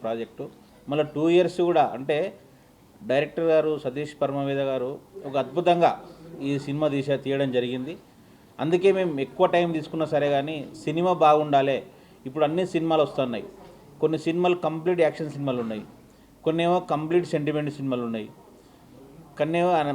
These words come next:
మొత్తం హర్రర్ సినిమాలు ఉన్నాయి. కానీ ఈ సినిమా ప్రేమ కథతో పాటు యాక్షన్ ఉంటది, తర్వాత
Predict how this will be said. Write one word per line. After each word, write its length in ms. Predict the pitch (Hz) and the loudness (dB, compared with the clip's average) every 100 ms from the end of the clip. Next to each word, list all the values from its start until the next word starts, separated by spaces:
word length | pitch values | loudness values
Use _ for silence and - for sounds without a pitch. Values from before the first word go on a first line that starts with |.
| 131 | -2
మొత్తం 220 | - 160 139 | 2 2 4
హర్రర్ 220 | 147 151 | 2 0
సినిమాలు 240 | 156 147 139 | -2 0 0
ఉన్నాయి. 200 | 127 123 | -2 -2
కానీ 320 | 143 180 180 - - - - 147 | -2 -2 -6 -10 -20 -20 -12 -4
ఈ 100 | 156 | -2
సినిమా 400 | 160 170 190 190 151 | -2 -2 2 2 4
ప్రేమ 240 | 156 170 170 | 4 4 4
కథతో 380 | 165 147 147 | 0 0 -4
పాటు 400 | 139 135 131 175 - - - - - - - | 0 0 0 -4 -6 -18 -20 -20 -20 -16 -4
యాక్షన్ 440 | 127 147 - 185 170 | 0 2 2 0 0
ఉంటది, 360 | 147 143 151 165 - - - - - | 0 0 -2 -8 -14 -20 -20 -16 -2
తర్వాత 300 | 156 170 170 | 6 6 6